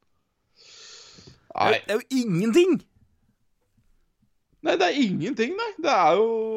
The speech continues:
Speaker 1: altså, had-, hadde, hadde jeg s-, altså, ja, det er klart, eh, Detroit er jo en, eh, er jo, eh, altså, det, det, det drakta kjenner du veldig godt, så det er ikke det, altså, men
Speaker 2: Det er ikke så mye,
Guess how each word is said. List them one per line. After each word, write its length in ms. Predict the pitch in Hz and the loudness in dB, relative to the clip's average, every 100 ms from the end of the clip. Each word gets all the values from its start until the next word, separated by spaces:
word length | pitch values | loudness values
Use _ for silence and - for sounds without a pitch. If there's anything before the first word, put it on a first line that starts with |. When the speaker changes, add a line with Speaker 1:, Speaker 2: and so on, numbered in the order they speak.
| 220 214 185 | -4 -6 -4
Speaker 1:
altså, 260 | 196 220 202 | -4 -2 -2
had-, 280 | 175 185 180 | -2 -4 -2
hadde, 300 | 185 180 196 180 139 _ _ _ _ - | -4 -2 -2 -4 -8 _ _ _ _ -6
hadde 280 | 165 185 | -4 -2
jeg 80 | 196 | -4
s-, 120 | - | -8
altså, 280 | - 139 151 139 120 - _ | -10 -6 -4 -4 -6 -14 _
ja, 160 | - 107 - | -12 -12 -12
det 500 | 87 58 113 - 120 | -14 -14 -16 -8 -8
er 140 | 113 | -4
klart, 220 | 113 110 - | -4 -6 -6
eh, 140 | 123 113 | -2 -2
Detroit 480 | 113 110 113 110 117 | -2 -2 0 2 0
er 220 | 110 113 | 0 2
jo 80 | 117 117 | 2 2
en, 160 | 117 120 | 0 -2
eh, 480 | 120 120 120 117 113 110 - _ _ _ _ _ _ _ _ _ _ _ _ - | -6 -4 -4 -4 -6 -8 -14 _ _ _ _ _ _ _ _ _ _ _ _ -6
er 280 | 117 107 110 | 0 2 2
jo, 140 | 113 117 117 113 | 2 2 0 0
eh, 540 | 113 113 110 110 110 | -2 -4 -4 -6 -8
altså, 160 | 107 113 | -8 -4
det, 100 | 110 113 | -2 -2
det, 120 | 110 | 0
det 120 | 113 113 | 0 0
drakta 320 | 107 - 123 | -2 -4 -10
kjenner 400 | - 190 110 101 | -6 -6 -6 -2
du 100 | 117 | 0
veldig 240 | 113 110 | 0 -2
godt, 200 | 117 117 | -2 -4
så 100 | - | -4
det 60 | 113 | -6
er 60 | 110 | -4
ikke 160 | 123 | -4
det, 140 | 113 117 | -2 0
altså, 260 | 117 117 117 | -2 -6 -6
men 220 | 120 123 143 | -6 -6 -6
Speaker 2:
Det 80 | |
er 80 | 131 | -6
ikke 120 | 135 143 | -4 -2
så 80 | 151 | -2
mye, 240 | 131 | 0